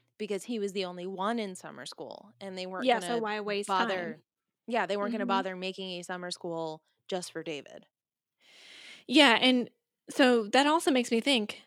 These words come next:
Speaker 2: how many classes does he have to cram in in one semester?
Speaker 1: A lot. I actually, so I started thinking about that 'cause I looked it up.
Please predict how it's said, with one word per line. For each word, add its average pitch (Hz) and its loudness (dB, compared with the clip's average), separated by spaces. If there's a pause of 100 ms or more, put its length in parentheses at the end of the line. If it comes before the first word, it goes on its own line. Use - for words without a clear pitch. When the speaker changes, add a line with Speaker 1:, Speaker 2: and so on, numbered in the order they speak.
Speaker 2:
how 330 0
many 494 2
classes 302 2
does 226 2
he 262 2
have 269 2
to 226 2
cram 269 0
in 208 0 (640)
in 233 0
one 233 2
semester? 202 -6 (1120)
Speaker 1:
A 285 0
lot. 277 -8 (100)
I 277 0
actually, 240 -4
so 214 -4 (580)
I 214 -4
started 240 -4
thinking 233 -6
about 202 -4
that 185 -6
'cause 190 -14
I 185 -6
looked 214 -6
it 247 -6
up. 190 -4